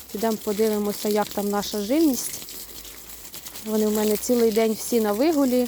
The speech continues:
Каченят з'єднала, індичата бігають. Вже, правда, бентамок загнала. Одна бентамка пропала.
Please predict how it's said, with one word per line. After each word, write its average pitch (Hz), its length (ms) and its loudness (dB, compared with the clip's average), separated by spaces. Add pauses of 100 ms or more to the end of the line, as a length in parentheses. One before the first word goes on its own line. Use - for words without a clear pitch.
(160)
Каченят 226 500 0
з'єднала, 269 600 2 (500)
індичата 220 560 2
бігають. 269 600 2
Вже, 220 140 0
правда, 233 320 2
бентамок 202 520 0
загнала. 233 480 0
Одна 214 240 0
бентамка 208 480 0
пропала. 311 540 2